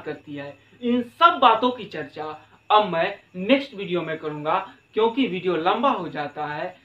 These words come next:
तब आप लोग बहुत कम देखते हैं, जिससे होता क्या है कि वह आधा आप छोड़ देते हैं तो आपको समझ में नहीं आता। इसलिए मैंने क्या किया, इसको दो part में distribute कर दिया,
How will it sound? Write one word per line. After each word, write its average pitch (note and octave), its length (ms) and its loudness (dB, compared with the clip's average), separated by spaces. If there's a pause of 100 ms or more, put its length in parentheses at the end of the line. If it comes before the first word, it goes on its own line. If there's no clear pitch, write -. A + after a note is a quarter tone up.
(120)
तब G#3 140 2
आप F#3+ 320 4
लोग G#3+ 260 -2
बहुत F3+ 440 -4
कम D#3+ 220 -6
देखते C#3 320 -14
हैं, - 220 -20 (360)
जिससे A#3 340 -4
होता G3+ 420 2
क्या E3+ 200 -2
है E3 320 -8 (280)
कि A#3 100 -4
वह A#3 300 0
आधा G#3 360 4
आप A3+ 280 -4
छोड़ B3 300 0
देते D3+ 300 -6
हैं C#3+ 280 -12 (280)
तो A3+ 60 8
आपको A3 300 6
समझ F3+ 500 0
में D#3+ 120 -8
नहीं C#3 220 -10
आता। - 320 -20 (360)
इसलिए C4 560 -2 (240)
मैंने F#3+ 440 2
क्या F3+ 220 -2
किया, D#3 420 -10 (200)
इसको G#3+ 260 0
दो A3+ 340 8
part F#3+ 300 2
में F3 140 -4
distribute F3 520 -6 (260)
कर E3 160 -4
दिया, C#3 340 -10